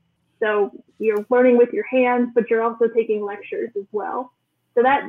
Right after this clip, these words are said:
brought me all the way from Connecticut to Kansas, and by happenstance,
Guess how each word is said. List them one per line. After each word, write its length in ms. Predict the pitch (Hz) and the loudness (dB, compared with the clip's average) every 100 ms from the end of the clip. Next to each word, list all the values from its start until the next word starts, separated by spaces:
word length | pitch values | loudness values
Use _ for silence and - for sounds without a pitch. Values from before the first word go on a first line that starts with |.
| - | -8
brought 340 | 208 240 262 | 2 4 4
me 160 | 262 240 | 6 6
all 120 | 247 | 6
the 60 | 277 | 6
way 220 | 262 262 | 4 4
from 280 | 262 240 226 | 2 0 0
Connecticut 460 | 226 233 247 262 262 | -2 0 0 2 -2
to 80 | 240 | -4
Kansas, 520 | - 254 233 214 233 _ - - | -2 0 0 -2 -8 _ -20 -14
and 340 | 214 208 214 233 _ _ | -8 -6 -6 -10 _ _
by 240 | 226 226 247 | -6 -2 -2
happenstance, 760 | 254 277 277 262 - 202 208 | -2 -2 0 0 0 -8 -8